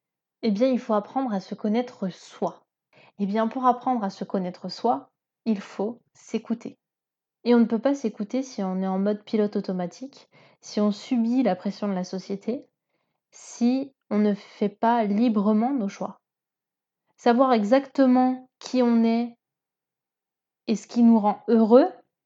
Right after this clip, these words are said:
ça passe par, certes, l'écoute de son corps, mais aussi l'écoute de ses intuitions, de qu'est-ce qui vous fait vibrer. Alors, je vous ai déjà posé cette question dans l'épisode un, mais je voudrais vraiment que,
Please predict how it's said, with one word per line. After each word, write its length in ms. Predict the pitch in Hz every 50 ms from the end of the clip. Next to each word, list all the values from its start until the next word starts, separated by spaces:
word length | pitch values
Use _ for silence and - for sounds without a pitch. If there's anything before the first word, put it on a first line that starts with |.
| _ - _ _ _ _ _ _
ça 220 | - - - 220
passe 560 | 202 202 - 277 330 330 330 - - - _ _
par, 440 | - 220 220 240 262 - - - _ _ _ _ _ _ _ _ _ _
certes, 580 | _ - - - 247 226 233 - - - - _ _
l'écoute 320 | 214 208 214 - - 220 202
de 80 | 202
son 220 | 202 - - 196 196
corps, 400 | - 247 294 330 330 - _ _ _
mais 100 | 208 208
aussi 400 | 208 208 202 - - 269 285 277 - - _ _ _ _ _ _
l'écoute 300 | 220 226 226 - 262 220
de 100 | 202 208
ses 260 | 196 - - 202 190
intuitions, 560 | 196 196 190 - - 220 208 - - 285 349 330 _ _ _ _ _ _ _ _ _ _ _ _ _ _ _ _ _ _ _
de 80 | - 202
qu'est-ce 320 | - _ - 247 240 240
qui 120 | - - 233
vous 140 | 202 208
fait 160 | 202 - 254 226
vibrer. 420 | 214 220 208 233 247 277 285 277 _ _ _ _ _ _ - - _ - - - - _
Alors, 300 | - 208 214 202 - -
je 100 | 208 202
vous 120 | 220 202 220
ai 40 | 220
déjà 300 | 196 240 247 311 320 320
posé 260 | - 277 226 220 214
cette 240 | 208 - 202 196 -
question 580 | 220 208 202 - - - 233 233 233 233 247 - _ _ _ -
dans 220 | 196 202 208 202
l'épisode 520 | 196 196 190 - 202 202 202 190 190 - -
un, 200 | - 277 359 392 392 - _ _ _ -
mais 100 | 208 208
je 140 | 196 202 214
voudrais 260 | 220 226 214 233 240
vraiment 380 | 233 226 233 240 277 349 370
que, 360 | - - 269 226 208 - -